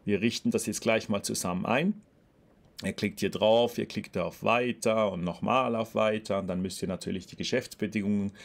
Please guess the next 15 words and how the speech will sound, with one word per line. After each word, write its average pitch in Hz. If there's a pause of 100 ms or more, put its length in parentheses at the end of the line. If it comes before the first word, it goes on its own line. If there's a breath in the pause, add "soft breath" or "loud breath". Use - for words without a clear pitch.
(400 loud breath)
und 107
die 101
Datenschutzerklärung 113
lesen. 110
Ähm, 98
das -
mache 101
ich -
jetzt -
nicht, 117
normalerweise 92
mache 90
ich 78
das -
immer. 107